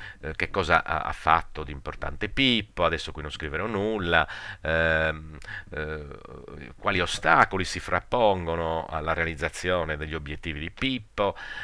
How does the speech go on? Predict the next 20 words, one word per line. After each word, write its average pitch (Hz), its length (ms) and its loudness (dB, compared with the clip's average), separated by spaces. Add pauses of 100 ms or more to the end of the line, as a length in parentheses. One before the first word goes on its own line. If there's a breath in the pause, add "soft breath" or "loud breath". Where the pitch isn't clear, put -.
(100)
eh, 92 500 4
eccetera. 90 520 0
Qui 95 140 -4
scriveremo 80 640 2
altre 80 300 -6
cose 80 180 -6
importanti, 90 560 2
citazioni, - 480 -4
cosa, 87 300 4
cosa 87 240 0
ha - 20 4
detto 82 300 -4
Pippo, - 380 -6
caspita, 87 600 2 (1900 loud breath)
eia, 76 500 -2 (1160 loud breath)
era 71 180 -4
sardo, 64 600 -2 (460 loud breath)
e 110 120 0
via 92 160 6
dicendo. 64 600 -8